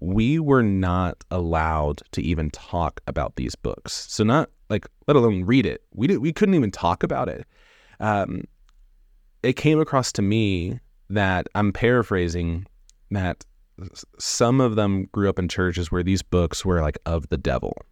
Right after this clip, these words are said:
Like, Apocrypha means, like, hidden truth. And so, or to be hidden away, I guess, not, not, not necessarily truth, but to be hidden away. And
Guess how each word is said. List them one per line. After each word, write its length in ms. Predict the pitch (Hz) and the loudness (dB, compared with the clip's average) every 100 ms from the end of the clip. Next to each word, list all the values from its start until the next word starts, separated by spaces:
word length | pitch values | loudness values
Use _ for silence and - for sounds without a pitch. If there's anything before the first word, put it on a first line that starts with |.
| - - | -12 -4
Like, 360 | 92 78 - _ _ _ _ _ _ _ _ _ _ _ _ _ _ _ - | -2 -4 -8 _ _ _ _ _ _ _ _ _ _ _ _ _ _ _ -6
Apocrypha 840 | 113 - 131 170 180 156 139 117 - - | -4 -2 -2 2 2 4 4 2 -2 -4
means, 540 | 104 107 107 107 107 | 0 2 2 0 0
like, 200 | 101 90 | -2 -4
hidden 440 | - - 110 110 98 | -8 -4 0 0 0
truth. 640 | - - 107 165 - - - _ _ _ _ _ _ - | -2 0 2 2 -2 -12 -20 _ _ _ _ _ _ -4
And 320 | 110 107 104 | 0 0 -2
so, 580 | - 117 110 107 101 92 _ _ _ _ _ _ - | 2 2 4 2 0 -4 _ _ _ _ _ _ -6
or 240 | 110 104 | 2 2
to 180 | 95 - | 2 0
be 140 | 104 101 | 0 0
hidden 400 | - 123 120 110 | -2 0 2 2
away, 500 | 95 95 98 98 104 | 2 0 0 0 0
I 80 | 101 | 0
guess, 280 | 107 101 | 0 0
not, 260 | 117 104 69 | 0 0 -2
not, 140 | 90 - | -4 -4
not 140 | 104 | -4
necessarily 300 | 95 - 98 | -4 -2 -2
truth, 400 | 90 - 104 104 | -2 0 0 0
but 120 | 104 | -4
to 40 | - | -2
be 140 | 101 | -4
hidden 520 | 82 - 90 104 113 - _ 92 | -2 -2 -2 0 -2 -8 _ -4
away. 460 | 95 95 98 123 - - _ _ _ _ _ - | 0 0 0 -4 -8 -20 _ _ _ _ _ -4
And 640 | 110 104 98 95 95 | 0 0 0 0 -2